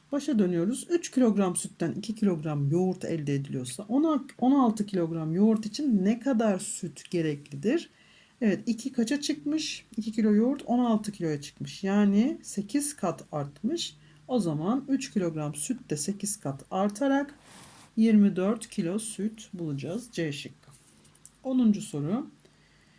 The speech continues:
Yüzde yirmi kar ile satış yapan bir satıcı on adet ürün sattığında eline geçen toplam para ile aynı üründen kaç tane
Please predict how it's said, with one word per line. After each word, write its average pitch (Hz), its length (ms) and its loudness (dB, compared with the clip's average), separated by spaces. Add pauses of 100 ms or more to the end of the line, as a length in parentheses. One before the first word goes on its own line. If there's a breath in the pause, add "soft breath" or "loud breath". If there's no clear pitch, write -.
(240 soft breath)
Yüzde 285 260 4
yirmi 262 400 6
kar 277 200 2
ile 214 180 6
satış 226 400 -2
yapan 160 340 -2
bir 208 120 4
satıcı 220 720 0
on 277 180 2
adet 190 380 -2 (100)
ürün 208 220 6
sattığında 180 840 -2
eline 254 300 4
geçen 226 420 2
toplam 226 480 -2
para 175 220 -2
ile 147 320 -4
aynı 269 300 4
üründen 226 640 4
kaç 247 320 -4
tane 185 540 -2